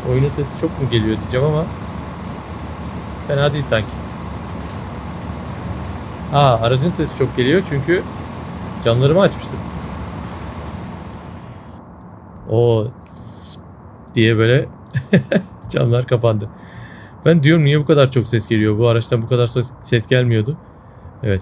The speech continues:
iki camımızı da kapadık. Camları ayrı ayrı açmayı yapmadılar.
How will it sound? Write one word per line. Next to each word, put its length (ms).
iki 180
camımızı 420
da 140
kapadık. 300
Camları 380
ayrı 260
ayrı 200
açmayı 520
yapmadılar. 640